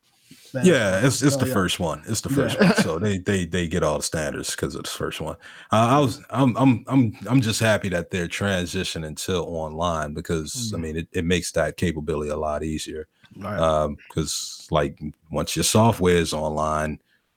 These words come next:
Speaker 2: you can connect it to other software that's online. So, like,
Speaker 1: Mm.
Speaker 2: what, what happens with things that are online with Google Docs and, like, you know, Sheets and stuff like that, if I have a,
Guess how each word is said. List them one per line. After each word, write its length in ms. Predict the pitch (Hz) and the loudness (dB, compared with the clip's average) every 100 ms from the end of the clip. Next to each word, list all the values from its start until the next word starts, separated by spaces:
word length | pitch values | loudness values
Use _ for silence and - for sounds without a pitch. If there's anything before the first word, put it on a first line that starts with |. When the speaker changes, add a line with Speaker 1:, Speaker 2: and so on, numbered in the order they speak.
| _ _ _ _ | _ _ _ _
Speaker 2:
you 160 | 82 82 | -2 0
can 140 | 73 | -2
connect 360 | - 85 82 78 | -2 0 0 -2
it 80 | - | 0
to 100 | 76 | 2
other 200 | 80 71 | 2 0
software 420 | - 76 76 71 | 0 0 0 -2
that's 220 | 71 - | -2 -2
online. 400 | 69 69 85 78 - - _ _ _ _ | -4 0 0 0 -4 -20 _ _ _ _
So, 200 | - 78 | -2 0
like, 360 | 73 73 71 | 2 2 0
Speaker 1:
Mm. 200 | - - - - - | -4 -12 -18 -20 0
Speaker 2:
what, 260 | 80 78 80 | 2 2 2
what 160 | 78 | 2
happens 420 | 92 92 85 82 | 2 2 0 -2
with 160 | 80 78 - - - - | -2 -4 -8 -14 -16 0
things 260 | 92 85 | 2 2
that 100 | 87 82 | 0 2
are 20 | |
online 380 | 82 82 82 80 | 2 2 2 0
with 160 | 78 73 | -2 2
Google 280 | 87 82 | 0 2
Docs 360 | 80 85 82 - | 2 2 2 -2
and, 300 | 78 76 73 | -6 -6 -6
like, 340 | 76 73 - _ _ _ | -6 -6 -10 _ _ _
you 120 | 82 | -6
know, 160 | 73 73 | -4 -2
Sheets 420 | - 104 90 - | 0 2 2 0
and 100 | 73 | -4
stuff 220 | - 76 | -2 -2
like 200 | 76 76 | 0 2
that, 160 | 92 78 | 2 2
if 60 | 76 | 2
I 100 | 87 | 4
have 180 | 82 | 4
a, 240 | 78 76 | 2 0